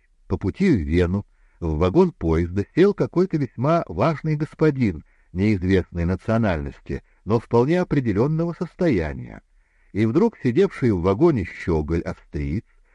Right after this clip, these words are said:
только что окичившийся перед всеми своим известнейшим и древним баронским родом, вскочил и начал подобострастно раскланиваться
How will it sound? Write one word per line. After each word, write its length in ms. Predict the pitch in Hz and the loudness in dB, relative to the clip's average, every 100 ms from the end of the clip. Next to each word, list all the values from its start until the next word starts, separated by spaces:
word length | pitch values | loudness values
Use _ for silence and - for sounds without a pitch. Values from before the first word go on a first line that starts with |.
| _ - | _ 0
только 300 | 127 131 131 | 0 0 -2
что 160 | - | -2
окичившийся 800 | 127 135 - 135 - 127 123 120 | 0 -2 0 -2 0 -2 -2 -2
перед 220 | 127 123 | -2 -2
всеми 380 | _ - 127 120 - | _ 0 0 0 -2
своим 300 | 107 120 120 | 0 0 0
известнейшим 840 | 110 104 117 120 - 117 - 117 | -4 2 2 2 -2 -8 -2 -2
и 120 | 123 110 | 0 0
древним 480 | 104 113 110 110 | 2 2 2 0
баронским 560 | 98 107 110 104 - 113 | 2 2 0 -4 -4 0
родом, 360 | 107 104 104 - _ _ _ | 0 0 -4 -6 _ _ _
вскочил 640 | - 120 - - 220 185 - _ _ - | -2 -2 0 0 0 0 -2 _ _ -4
и 100 | 101 | 0
начал 460 | 135 170 - 147 | 2 0 0 -2
подобострастно 960 | - 113 98 82 78 - - 175 - 143 | -2 -4 -2 -2 -6 -4 -2 -2 -2 -4
раскланиваться 1000 | 135 _ - 92 156 147 139 - - 127 | -6 _ -4 0 0 0 -4 -4 -4 -4